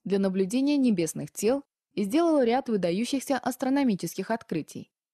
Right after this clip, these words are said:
В тысяча шестьсот девятом году, узнав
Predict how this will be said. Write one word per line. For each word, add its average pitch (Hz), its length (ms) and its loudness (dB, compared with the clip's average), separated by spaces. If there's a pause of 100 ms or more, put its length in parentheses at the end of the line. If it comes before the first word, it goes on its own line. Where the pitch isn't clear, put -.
(200)
В - 60 -20
тысяча 175 300 -6
шестьсот 170 320 -4
девятом 175 380 -2
году, 196 340 0 (300)
узнав 226 380 0